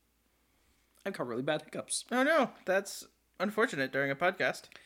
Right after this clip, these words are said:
Speaker 1: It is. Um, we might have to cut it off here for realsies.
Speaker 2: <laughs> Oh, jeez.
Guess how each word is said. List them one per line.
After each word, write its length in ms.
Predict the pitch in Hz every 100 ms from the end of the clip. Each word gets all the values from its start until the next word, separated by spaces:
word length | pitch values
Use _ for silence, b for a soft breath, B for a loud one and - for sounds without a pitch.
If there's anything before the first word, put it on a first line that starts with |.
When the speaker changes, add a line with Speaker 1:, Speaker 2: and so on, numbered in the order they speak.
| b b b b b b b b b -
Speaker 1:
It 140 | 214
is. 320 | 240 156 131
Um, 640 | 143 151 170 175 180 180 - b b b _ _ - b b b b b b b b b b _ _ _ _ - _ - _ -
we 160 | 196 214
might 140 | 151
have 160 | 147 135
to 80 | -
cut 160 | 160
it 80 | 156
off 180 | 165 165
here 160 | 190
for 160 | 180 202
realsies. 500 | 202 170 131 120 - 196
Speaker 2:
<laughs> 40 |
Oh, 120 | 240
jeez. 640 | - 285 247 208 - -